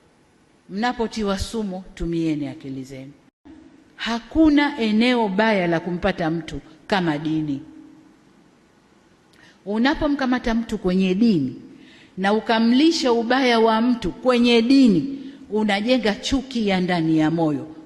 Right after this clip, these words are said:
kuliko wanasiasa. Wanasiasa wakimharibu mtu,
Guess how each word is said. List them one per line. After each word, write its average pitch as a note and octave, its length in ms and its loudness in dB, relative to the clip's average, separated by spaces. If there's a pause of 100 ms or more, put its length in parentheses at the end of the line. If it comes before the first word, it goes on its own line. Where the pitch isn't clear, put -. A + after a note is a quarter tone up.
kuliko B3 320 0
wanasiasa. D3+ 680 -6 (1400)
Wanasiasa C#4 720 2
wakimharibu C4 680 0
mtu, C#4 320 0